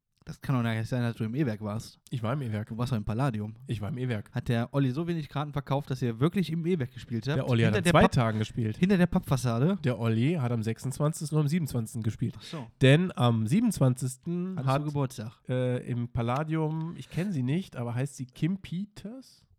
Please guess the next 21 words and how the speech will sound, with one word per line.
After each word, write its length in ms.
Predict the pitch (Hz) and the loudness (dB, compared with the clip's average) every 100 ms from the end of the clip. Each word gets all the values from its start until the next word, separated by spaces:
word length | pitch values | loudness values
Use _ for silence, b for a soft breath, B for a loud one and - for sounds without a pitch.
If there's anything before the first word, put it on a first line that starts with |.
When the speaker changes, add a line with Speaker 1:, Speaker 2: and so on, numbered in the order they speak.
| _ _ | _ _
Speaker 1:
Wer? 280 | 127 165 - _ | -10 -10 -12 _
Speaker 2:
Kim 220 | 147 165 | -10 -10
Peters? 640 | - 180 175 214 233 _ _ | -12 -16 -14 -18 -18 _ _
Gibt's 220 | 151 - | -20 -18
die? 200 | - 214 214 _ _ _ | -16 -16 -18 _ _ _
Speaker 1:
Weiß 100 | 151 | -10
ich 60 | 127 | -10
nicht. 160 | 107 - B B B B _ | -10 -12 B B B B _
Speaker 2:
Die 100 | 131 | -6
hat 220 | 165 - | -6 -10
am 160 | 139 139 | -8 -6
siebenundzwanzigsten 640 | 147 123 120 110 113 - | -6 -8 -10 -14 -16 -14
dort 180 | 117 - | -14 -14
gespielt. 640 | 131 - 117 110 107 _ | -20 -20 -14 -14 -14 _
Speaker 1:
Kim 180 | - 143 | -12 -12
Peters. 560 | 135 139 113 104 - - _ b b b b b b b b b | -10 -14 -12 -14 -16 -20 _ b b b b b b b b b
Gyros 300 | 190 160 123 | -6 -4 -4
Peters 340 | 127 117 107 | -6 -6 -8
kenn 160 | - 107 | -8 -10
ich 140 | 101 | -10
nur. 240 | 110 104 | -10 -12